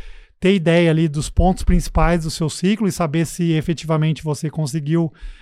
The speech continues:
atingir esses pontos. E um terceiro, mo-, mo-, momentos ali pré-prova, pra você, a gente traçar estratégias de performance, estratégias de prova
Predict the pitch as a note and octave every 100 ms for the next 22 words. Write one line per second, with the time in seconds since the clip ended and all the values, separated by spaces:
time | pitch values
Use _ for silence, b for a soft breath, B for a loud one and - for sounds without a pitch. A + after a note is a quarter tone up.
0 | b D#3 D#3+ F3 C#3 D#3 E3 D3+ D#3+ -
1 | E3+ G#3 - - b b b b - G3+
2 | A3 A#3 A3 - G3 G#3+ G#3 b b b
3 | _ _ F#3+ E3+ F3+ F3+ F3 G#3 F#3 E3
4 | D#3 E3 F3+ G#3 F#3+ F3+ - F3 E3+ E3+
5 | F3 F#3 F3+ b b _ E3+ E3+ E3+ F3+
6 | F3+ G#3 D#3+ D#3 - E3 - F3 F3+ F3+
7 | E3 B2+ F3+ E3+ F3 E3+ F3 F3 - -
8 | - C#3+ C#3 C#3 C3 - E3 D#3+ F#3 -
9 | E3 - D#3 E3+ D#3+ D3 C#3+ D#3 D#3+ D#3+
10 | E3+